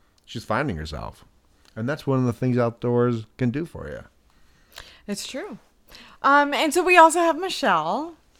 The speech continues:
Speaker 1: Michelle, absolutely.
Speaker 2: Okay, so Michelle is just one, d-, I really enjoy this. So Michelle did not take a backpacking boot camp with us, but she did come on one of our full moon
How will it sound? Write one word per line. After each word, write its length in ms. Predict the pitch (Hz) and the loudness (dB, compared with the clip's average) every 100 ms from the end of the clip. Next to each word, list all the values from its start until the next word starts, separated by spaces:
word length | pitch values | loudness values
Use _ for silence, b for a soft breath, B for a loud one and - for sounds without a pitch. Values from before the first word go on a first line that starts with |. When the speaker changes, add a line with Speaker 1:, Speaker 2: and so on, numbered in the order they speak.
| _ 98 | _ -12
Speaker 1:
Michelle, 440 | 90 92 87 107 95 | -6 -4 -2 -2 -4
absolutely. 400 | 92 - 101 233 | -4 -2 0 0
Speaker 2:
Okay, 160 | 95 | 0
so 480 | 104 139 254 247 240 | -4 2 4 6 4
Michelle 720 | 233 240 233 302 277 277 277 262 | 2 -2 -2 4 6 6 4 2
is 920 | 233 220 214 202 196 180 - - - _ _ 202 | 0 2 2 0 -2 -6 -14 -16 -20 _ _ -16
just 300 | - 247 233 220 | -2 0 0 -4
one, 280 | 226 214 - _ - 202 | -2 -2 -4 _ -16 -10
d-, 140 | 208 - _ - | -12 -12 _ 4
I 120 | 240 | 4
really 360 | 269 302 285 262 | 6 6 6 4
enjoy 360 | 247 196 175 | 0 -2 -2
this. 160 | 165 180 | -4 -6
So 440 | - 247 247 226 - - | -2 2 2 -2 -14 -12
Michelle 880 | 220 233 - 311 302 311 311 311 240 | -6 -4 0 6 8 8 6 2 -4
did 140 | 262 254 | -6 -4
not 420 | 247 240 208 202 | 0 2 0 -2
take 380 | - 262 254 - | -4 -4 -4 -4
a 80 | 226 | -4
backpacking 600 | 208 - - 202 220 247 | -2 -4 -6 -12 -10 -8
boot 100 | 226 | -10
camp 280 | - 170 - | -10 -14 -12
with 140 | - | -12
us, 200 | 160 175 - B B B | -10 -12 -16 B B B
but 180 | 226 220 | -4 -4
she 220 | - 240 | -4 -8
did 680 | 208 - 240 247 254 269 269 277 | -8 -4 0 2 2 0 -4 -10
come 400 | 226 226 220 208 | -4 -2 -2 -4
on 400 | - 196 190 185 | -6 -6 -6 -6
one 160 | 185 | -6
of 140 | 185 180 | -6 -6
our 180 | 175 | -6
full 220 | 175 175 170 | -6 -10 -10
moon 440 | 170 170 170 170 | -10 -10 -10 -14